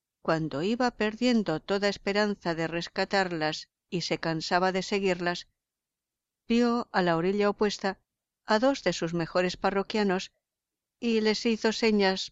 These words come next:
para que se lanzaran al río a detenerlas. Pero los parroquianos le contestaron, también por señas, que no se atrevían.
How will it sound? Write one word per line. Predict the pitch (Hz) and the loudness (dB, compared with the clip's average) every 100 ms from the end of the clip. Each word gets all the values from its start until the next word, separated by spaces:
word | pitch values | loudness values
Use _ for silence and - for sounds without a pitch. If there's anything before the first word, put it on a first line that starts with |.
| _ | _
para | 190 185 185 | 0 2 -2
que | - | -4
se | 180 196 | -2 0
lanzaran | 175 170 170 202 190 | 0 0 0 0 2
al | 196 190 | 2 2
río | 196 180 170 - | 0 2 2 0
a | 180 | -2
detenerlas. | 180 165 160 160 147 160 156 - _ _ _ _ _ _ _ _ _ _ _ _ _ _ _ _ _ _ _ _ _ _ | 0 0 0 -2 -4 -6 -10 -10 _ _ _ _ _ _ _ _ _ _ _ _ _ _ _ _ _ _ _ _ _ _
Pero | - 233 233 | -2 0 0
los | 233 233 - | 0 -2 0
parroquianos | 226 226 233 294 285 240 - - _ _ _ | -2 0 -2 0 2 2 0 -8 _ _ _
le | 180 175 | -4 -2
contestaron, | 151 143 135 143 - 175 170 165 _ _ _ _ _ _ _ _ _ _ _ _ _ - | -2 -4 -6 -6 -2 0 0 -4 _ _ _ _ _ _ _ _ _ _ _ _ _ -10
también | 147 160 190 240 247 | -8 -6 -2 0 -2
por | - 131 | -4 -6
señas, | - 170 156 147 - _ _ _ _ _ _ _ | -4 -4 -4 -4 -6 _ _ _ _ _ _ _
que | 165 156 | -4 -2
no | 170 | -2
se | 160 170 | -2 2
atrevían. | 156 - 170 160 156 151 160 | 2 2 -2 0 -2 -2 -6